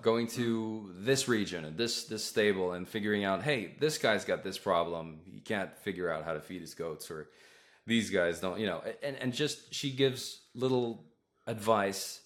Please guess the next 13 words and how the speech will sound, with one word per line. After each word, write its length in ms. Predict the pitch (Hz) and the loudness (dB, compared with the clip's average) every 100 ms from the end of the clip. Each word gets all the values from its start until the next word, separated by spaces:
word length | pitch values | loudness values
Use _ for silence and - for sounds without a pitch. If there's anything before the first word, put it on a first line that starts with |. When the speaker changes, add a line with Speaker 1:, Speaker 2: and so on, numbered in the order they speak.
| _ | _
Speaker 1:
and, 140 | 123 123 | -4 -2
and 160 | 135 135 | -4 -2
it 140 | 139 | -2
speaks 320 | - 165 165 | -2 -4 -2
to 60 | 156 | 0
her 100 | 147 | 0
character. 600 | - 151 143 - 62 - _ | 0 -2 -2 -6 -12 -12 _
You 60 | 95 | -6
know, 60 | 95 | -4
it 160 | 90 131 | -4 -2
Speaker 2:
Yeah. 140 | 120 | -2
Speaker 1:
speaks 160 | 120 - | -2 -4
to 380 | 110 101 98 | -2 -2 -4